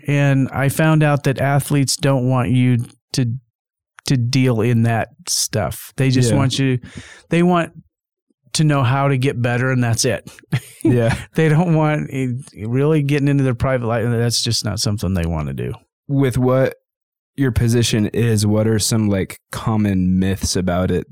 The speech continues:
Speaker 2: that, that people think you are, or, like, stereotypical for what you do, but it's, like, not really true?
Speaker 1: I guess the, the better I get at this,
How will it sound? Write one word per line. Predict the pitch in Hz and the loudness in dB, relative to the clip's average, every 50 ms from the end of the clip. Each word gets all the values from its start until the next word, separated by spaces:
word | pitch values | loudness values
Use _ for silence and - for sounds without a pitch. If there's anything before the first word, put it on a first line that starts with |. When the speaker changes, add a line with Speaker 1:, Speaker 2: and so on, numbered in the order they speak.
| - | -6
Speaker 2:
that, | - 101 95 92 87 - - _ _ _ _ _ _ _ _ _ _ _ - | -4 -2 0 0 -2 -4 -6 _ _ _ _ _ _ _ _ _ _ _ -6
that | 117 104 - | -4 -2 0
people | - 120 120 110 104 104 | 0 0 0 0 0 -2
think | 95 - - 127 127 123 - - | -2 -2 -2 -2 -2 0 0 0
you | 143 135 127 | 0 2 2
are, | 113 127 127 131 131 131 120 | 2 2 2 2 2 2 2
or, | 123 | 2
like, | 117 110 107 | 0 0 -2
stereotypical | - - - 123 123 120 113 107 - - 127 120 135 127 - 143 135 123 | -2 -2 0 0 2 2 0 0 -2 -2 -2 -2 -2 -2 -2 -2 -2 0
for | - 139 | 0 0
what | 127 131 120 117 | 0 2 2 0
you | 127 123 | 0 0
do, | 120 127 127 127 | 2 2 0 0
but | 113 113 117 110 95 | 0 0 0 0 0
it's, | 69 82 101 - - | 0 -2 -4 -4 -2
like, | 107 98 95 | -2 -2 -2
not | 107 107 101 95 - | 0 -2 -2 -2 -2
really | - 98 95 - 90 | -2 -2 -2 -2 -2
true? | 90 - - - - - 120 - 123 120 _ _ - - - - | -4 -4 -4 -4 -2 -2 -4 -6 -10 -18 _ _ -20 -20 -10 -6
Speaker 1:
I | 127 143 156 | -4 -2 0
guess | 147 156 151 - - | 0 0 0 0 0
the, | 160 143 135 143 143 131 - 143 147 147 - - - - - - | 0 0 0 0 0 0 -2 -4 -8 -8 -10 -12 -18 -18 -8 -4
the | - 147 | 0 0
better | 123 117 135 151 143 147 143 135 | 2 4 4 2 2 2 2 2
I | 135 131 | 2 2
get | 117 113 117 110 123 143 147 135 | 0 0 0 0 2 2 2 2
at | 135 127 110 - | 2 0 -2 -2
this, | - 113 113 117 - - - - - - - | -2 0 0 0 0 0 -2 -2 -4 -6 -8